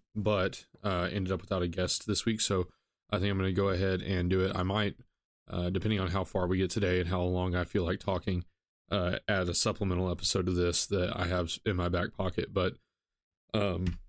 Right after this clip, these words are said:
a lot of people have asked me, so for those of you that might not know, for those of you that just listen or, uh, maybe have only met me recently and are now listening, um, I have lost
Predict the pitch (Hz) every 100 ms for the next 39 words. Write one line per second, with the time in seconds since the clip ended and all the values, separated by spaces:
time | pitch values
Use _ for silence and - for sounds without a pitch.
0 | - _ _ _ _ - 120 110 151 175
1 | - 123 - 101 101 110 104 101 98 107
2 | 98 95 - 107 95 90 - 117 151 120
3 | 117 104 98 95 98 95 87 85 85 85
4 | 104 95 104 98 101 95 92 101 101 104
5 | 101 - 107 98 95 87 90 87 87 -
6 | _ - 95 92 107 104 98 104 98 98
7 | 87 98 92 90 104 95 92 90 87 90
8 | 87 87 - 90 85 - _ _ _ 98
9 | 87 85 85 82 _ _ - 113 123 113
10 | 104 104 98 -